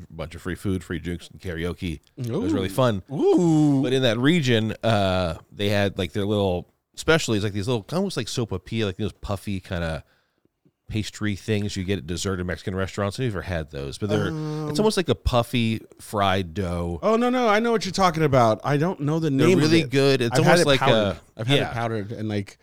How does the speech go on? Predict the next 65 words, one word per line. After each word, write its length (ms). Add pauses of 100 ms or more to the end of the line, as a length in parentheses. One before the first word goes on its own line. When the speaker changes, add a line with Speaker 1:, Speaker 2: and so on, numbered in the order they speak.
(320)
Speaker 2:
uh, 100
sometimes 340
Speaker 1:
So 40
Speaker 2:
I'll 60
put, 100
like, 120
a 40
little, 320
a 60
little 160
raspberry 460
on 80
the 40
top 240
of 120
it. 120
Speaker 1:
Yeah, 220
or, 80
like, 120
you 100
put 180
honey 320
in 80
it. 20
It's 100
another 200
Speaker 2:
Ah, 60
Speaker 1:
way 60
Speaker 2:
yes. 100
Speaker 1:
to 100
do. 280 (380)
So 200
it's 140
like 200
that, 260
but 180
you, 180
instead 360
of 160
any 200
of 60
those 200
things, 200
you 100
put, 260
uh, 400
like, 200
a 280 (340)
capicola 520
or 20
another 240
meat 200
in 80
there 120
and 100
fold 260
it 60
up 140
and 100
eat 60
it 40
like 160
a 40
little 140
taco. 440